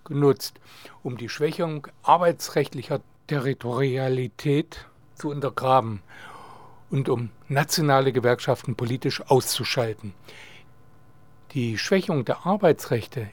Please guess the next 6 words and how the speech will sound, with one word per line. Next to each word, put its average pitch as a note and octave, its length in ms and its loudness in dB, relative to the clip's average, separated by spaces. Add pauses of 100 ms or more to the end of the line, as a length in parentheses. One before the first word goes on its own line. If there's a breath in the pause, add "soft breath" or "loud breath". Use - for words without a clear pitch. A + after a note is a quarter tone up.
ist - 320 -6 (180)
ein B2 300 -2
wesentliches D#3+ 680 2
Mittel C3+ 340 0 (160)
zur - 140 -4
Verbesserung B2+ 680 0